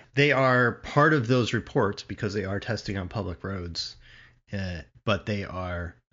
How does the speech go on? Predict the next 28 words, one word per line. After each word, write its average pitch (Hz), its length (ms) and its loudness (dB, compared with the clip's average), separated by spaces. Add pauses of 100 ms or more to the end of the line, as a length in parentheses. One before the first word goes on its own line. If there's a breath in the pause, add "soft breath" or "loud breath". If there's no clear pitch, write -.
(140)
um, 98 320 -2
they 117 240 4
are 107 200 4
way 117 300 4
down 117 240 4
the 104 80 -2
list - 580 -2
for 95 600 -4 (360)
number 107 440 0
of 104 120 -6
cars 104 440 0
out 95 220 -2
there 95 140 -2
on 92 80 -2
the 85 80 -6
road, 113 480 0
number 101 340 -2
of 92 140 -10
miles 92 540 -6
driven, 98 540 -4 (800 loud breath)
number 101 180 -2
of 95 80 -4
miles 98 300 -4
between 98 280 -6
disengagements. 92 680 -6
They're 107 140 0
nowhere 113 500 2
near 98 600 -2